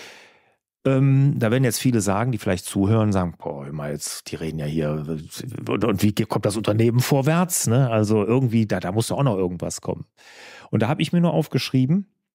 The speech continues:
natürlich sind wir auch für die Abwicklung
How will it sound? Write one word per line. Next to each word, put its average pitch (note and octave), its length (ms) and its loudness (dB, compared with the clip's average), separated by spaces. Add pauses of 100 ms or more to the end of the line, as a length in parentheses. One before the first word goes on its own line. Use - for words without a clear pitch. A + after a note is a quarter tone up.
(600)
natürlich C#3 520 2
sind A#2+ 200 -2
wir A2 100 0
auch G#2+ 120 0
für - 120 -4
die F#2 180 -4
Abwicklung - 600 -6